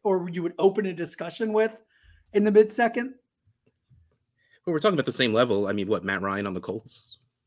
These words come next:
Speaker 1: Matt Ryan's above. He, he was, he was decently above in the, uh,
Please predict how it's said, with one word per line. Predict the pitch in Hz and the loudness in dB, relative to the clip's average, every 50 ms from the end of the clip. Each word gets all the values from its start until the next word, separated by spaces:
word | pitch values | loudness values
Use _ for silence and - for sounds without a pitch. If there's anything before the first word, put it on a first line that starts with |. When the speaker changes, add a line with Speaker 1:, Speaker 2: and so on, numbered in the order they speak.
| _ _ _ _ _ _ _ _ _ _ _ _ _ | _ _ _ _ _ _ _ _ _ _ _ _ _
Speaker 1:
Matt | - - - | -20 -16 -12
Ryan's | 170 156 151 156 160 156 151 | -8 -6 -4 -2 -2 -4 -4
above. | 143 123 127 131 135 139 139 131 120 - _ _ _ - - - - _ _ _ - - | -6 -6 -6 -4 -4 -4 -6 -8 -10 -14 _ _ _ -20 -20 -20 -20 _ _ _ -20 -18
He, | - 160 156 156 | -16 -16 -14 -12
he | 156 - 170 175 | -10 -8 -4 -4
was, | 170 156 139 - - - - - | -4 -4 -6 -8 -12 -14 -12 -8
he | - 185 | -6 -4
was | 190 190 160 - | -2 -2 -4 -6
decently | - - 185 175 - - 170 175 156 156 151 | -8 -8 -8 -6 -6 -8 -8 -6 -4 -4 -4
above | 143 131 151 151 156 143 147 | -4 -4 -4 -4 -4 -4 -6
in | 143 143 139 | -6 -6 -6
the, | 139 135 135 | -6 -6 -8
uh, | 131 135 135 139 | -8 -8 -10 -12